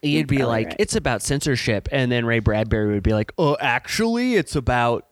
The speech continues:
Speaker 1: something." I forget what he says it's about, but he says it's not censorship. But it's like, well, Ray, if everybody thinks it's about censorship, maybe it kind of is, and you're kind of wrong about your own creation, because I think that once somebody creates something and sets it out into the world,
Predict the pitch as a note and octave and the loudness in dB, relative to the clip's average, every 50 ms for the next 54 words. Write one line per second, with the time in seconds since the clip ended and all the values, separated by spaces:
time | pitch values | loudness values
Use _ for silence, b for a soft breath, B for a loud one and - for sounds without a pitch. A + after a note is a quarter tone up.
0 | _ _ _ _ - - - C3 B2+ A#2 - G2 F#2+ - - G#2 G2 G#2 G2+ F#2 | _ _ _ _ -6 -2 0 0 2 2 0 0 0 0 0 0 0 2 2 2
1 | F2+ D2+ E2+ F#2+ F#2+ F2+ G2 - - - G2 G2 G2 - - F2+ F#2+ F#2 F#2+ - | 2 2 2 2 2 2 0 0 -2 -2 -2 -2 -4 -6 -6 -4 -2 -2 -2 -2
2 | - - A#2 A2 - A#2+ A#2 - - - - - - C#3 - - - - - - | -4 -4 -4 -6 -6 -8 -10 -10 -10 -10 -10 -10 -12 -8 -6 -4 -4 -4 -4 -4
3 | - - - - - - - - - - - G2 F#2+ - - - G#2 G#2+ - - | -4 -2 -2 -2 -4 -2 -2 -2 0 0 0 0 0 0 -2 -2 -2 -2 -2 -2
4 | F3 F3 E3 - - C3 C#3+ C#3+ C3+ C3 - - - D#3 D#3+ D#3+ D3 D3+ D3+ C3+ | 0 0 0 0 -2 -2 0 0 0 0 0 -2 -4 -4 -2 0 0 0 0 0
5 | A#2 A2 - - - A2 A2+ - - D#3 - - - E3 D#3 D3+ - - E3 C#3 | 0 -2 -2 -2 0 0 2 2 0 0 -2 -2 0 0 0 0 0 0 -2 0
6 | - D#3+ D3 - E3+ D#3 - - A#2+ A#2+ C3 B2+ A#2+ - - - B2+ A2+ G2+ - | 2 2 2 2 2 2 2 0 0 2 2 0 0 -2 -2 0 0 0 0 -2
7 | - - G#2+ A2+ A#2+ A2+ G2+ F#2+ - - G2+ G2+ G2 G2 - - G#2+ G2 G2 F#2+ | -4 -2 0 2 4 4 2 2 0 0 0 2 0 0 0 0 0 0 -2 -4
8 | B B B B - G2 F#2+ F#2+ G#2 A2 G2+ G2+ G2+ G#2 G2 - G#2+ G2+ G2+ G#2+ | B B B B -4 -2 0 0 0 2 2 2 2 2 2 0 0 2 2 0
9 | G#2 - - F#2+ G2+ A2 - - C3 A2+ A#2+ - - G#2 - B B B B B | 0 0 0 0 2 2 2 2 0 0 0 0 0 -2 -2 B B B B B
10 | - G#2 G#2 - C3+ C3+ C3+ - - - - - A#2 A2 - - - - - A2+ | -2 -2 0 2 2 2 0 -2 -6 -10 -6 -2 0 0 0 -2 -4 -4 -2 0
11 | A2+ G#2+ G#2+ - C3 A2 F#2 A2+ A#2 A2+ - - - G3+ - - B2 A2+ A#2 C#3+ | 0 0 0 -2 -2 0 0 0 0 -2 -2 0 0 0 0 0 -2 0 0 0
12 | C#3+ C#3 A#2 G2+ - G2+ F#2 - - A2+ G2+ G2 F#2+ G2+ G#2+ G#2+ - A2 G2+ G2+ | 0 0 0 -2 -2 -4 -4 -2 0 0 2 2 2 2 0 0 0 0 0 0
13 | F#2 F#2 F2+ F#2 A2 C3+ C3 | 0 0 2 2 2 2 0